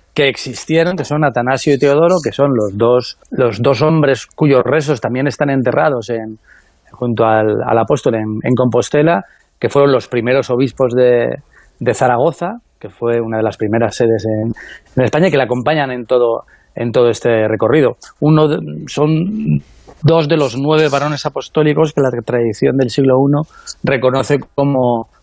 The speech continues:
como las únicas personas que después del viaje de Santiago profesaban la fe de Cristo en,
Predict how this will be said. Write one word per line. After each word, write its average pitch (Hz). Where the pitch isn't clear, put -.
como 131
las 123
únicas 143
personas 135
que 117
después 113
del 127
viaje 127
de 120
Santiago 120
profesaban 143
la 123
fe -
de 127
Cristo 120
en, 110